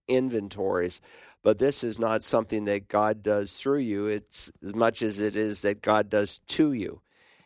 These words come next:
And again, it's very much the exception. How do I know that? Because of the mandate in Genesis, uh, chapter two, "A man shall leave his father and mother and cleave to his wife." It's just assumed to be true. And even when Paul gives the qualifications for an elder,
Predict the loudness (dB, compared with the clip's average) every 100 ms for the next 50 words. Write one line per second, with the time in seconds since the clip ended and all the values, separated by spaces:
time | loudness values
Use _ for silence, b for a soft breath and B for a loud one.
0 | b -4 -2 2 2 2 -2 2 2 2
1 | -2 -2 0 0 0 0 0 0 -4 -8
2 | -6 0 2 2 2 0 0 -2 -4 -8
3 | 0 0 2 -2 -2 -4 -2 -2 0 0
4 | 2 2 2 0 -4 -6 -4 0 0 0
5 | 0 -2 -2 -6 b b b b -2 -2
6 | 0 0 2 2 -2 -2 0 2 2 0
7 | -2 0 0 2 0 -4 0 2 2 0
8 | 0 0 0 -2 -4 -4 -4 -4 -6 0
9 | 2 2 -2 -6 -4 -2 -2 -4 -4 -2
10 | -2 -4 -4 -2 -2 0 0 0 0 -2
11 | -4 2 2 2 -2 -2 -2 -4 -4 0
12 | 2 2 0 -2 -2 -2 -8 -6 -2 2
13 | 2 0 -4